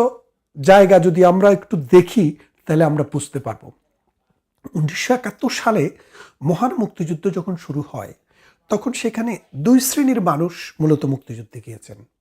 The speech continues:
একটি হচ্ছে সাধারণ মানুষ, যারা উনিশশো ঊনপঞ্চাশ সাল থেকে উনিশশো একাত্তর সাল পর্যন্ত বাংলাদেশের নানান সংগ্রামে, নানান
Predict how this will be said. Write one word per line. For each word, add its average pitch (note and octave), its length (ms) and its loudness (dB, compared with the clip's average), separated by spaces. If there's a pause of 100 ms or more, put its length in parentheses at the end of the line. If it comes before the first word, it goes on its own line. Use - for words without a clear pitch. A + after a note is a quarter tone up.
(600)
একটি A#3 260 -2
হচ্ছে C4 400 -4
সাধারণ F3+ 540 0
মানুষ, A2+ 400 -6 (1000)
যারা F#3+ 400 -2 (460)
উনিশশো F#3+ 600 -2 (1080)
ঊনপঞ্চাশ F#3 680 0
সাল E3+ 180 0
থেকে - 440 -10 (600)
উনিশশো F#3+ 440 0
একাত্তর A3+ 440 -2
সাল F#3+ 240 -4
পর্যন্ত C3 580 -10 (520)
বাংলাদেশের G#3 880 0 (1000)
নানান A3+ 680 0
সংগ্রামে, F3+ 580 -2 (420)
নানান F3 480 0